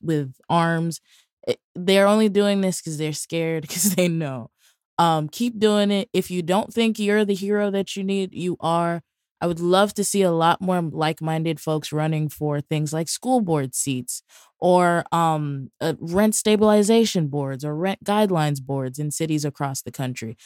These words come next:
I would love to see more like-minded people on their library boards so that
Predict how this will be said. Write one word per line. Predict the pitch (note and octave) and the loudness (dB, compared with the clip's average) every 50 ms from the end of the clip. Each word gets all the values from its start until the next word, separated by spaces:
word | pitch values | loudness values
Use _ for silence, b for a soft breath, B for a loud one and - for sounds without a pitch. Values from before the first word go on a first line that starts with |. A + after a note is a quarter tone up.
| b b b - | b b b 0
I | - | 2
would | E3+ F3 E3 | 2 4 4
love | F3 F3+ F3+ F3+ - | 4 4 2 2 0
to | E3+ E3+ | -2 -2
see | - - F3+ | 0 2 2
more | F3 E3+ F3 E3+ E3+ E3+ | 2 2 2 2 2 2
like-minded | E3 D#3 D#3+ D3+ - D#3+ D#3+ E3 D#3+ E3 D#3 - | 2 2 0 0 0 2 2 2 2 0 -2 -2
people | - F3 E3 D3+ - D#3+ D#3 - - | -2 -2 -2 0 0 0 0 0 2
on | - D#3+ D#3+ D#3+ D#3+ D3+ | 0 2 2 2 0 0
their | E3 E3+ E3+ | 2 2 2
library | E3 F3+ G3 A#3 B3 A#3 F3+ E3+ D3+ D3 C#3+ C#3 | 2 2 4 4 4 2 2 0 0 0 0 -2
boards | C3+ B2+ C3 C#3 B2+ B2 A2+ - - | -4 -4 -4 -4 -4 -4 -6 -6 -4
so | - F3 D#3+ | -2 -2 0
that | D3+ D3+ D3 | 0 -2 -2